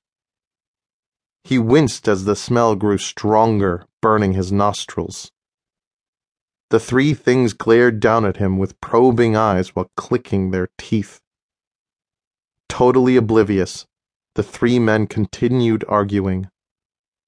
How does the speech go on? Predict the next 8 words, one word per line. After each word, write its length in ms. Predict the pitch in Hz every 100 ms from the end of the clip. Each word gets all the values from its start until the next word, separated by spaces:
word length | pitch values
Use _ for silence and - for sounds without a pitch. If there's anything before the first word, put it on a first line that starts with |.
| -
but 180 | 117 -
Elliot 380 | 110 120 131
could 160 | - 104
no 200 | 101 104
longer 360 | 120 117 113 110
hear 260 | - 101
them. 300 | 92 90 92 _ _ _ _ _ _ _ _ _ _ _ _ _ -
"I, 180 | 120